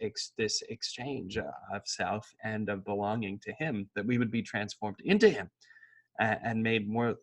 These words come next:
like him and drawn, drawn into perfection with him. And that, that is the deepest kind of unity. Um, and maybe that's why the phrase,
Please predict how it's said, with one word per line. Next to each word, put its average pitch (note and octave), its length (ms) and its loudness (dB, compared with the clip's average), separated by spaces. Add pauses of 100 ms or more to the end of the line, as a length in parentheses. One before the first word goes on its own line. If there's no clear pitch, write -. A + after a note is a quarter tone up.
like A2+ 360 0
him - 240 -14
and F#2+ 100 -6
drawn, G#2+ 300 0
drawn G#2+ 220 2
into G#2 160 -4
perfection - 500 -6
with F#2+ 160 -8
him. F#2 120 -6
And A2+ 340 0
that, C#3+ 240 8
that F#3 140 10
is G3 140 6
the A#2+ 80 4
deepest D3 540 4
kind C3+ 360 6
of G2+ 120 0
unity. G#2+ 580 0 (480)
Um, A#2 320 8
and D3 220 10
maybe A3+ 200 10
that's G3+ 240 12
why D#3 140 12
the C3+ 80 8
phrase, D3+ 580 12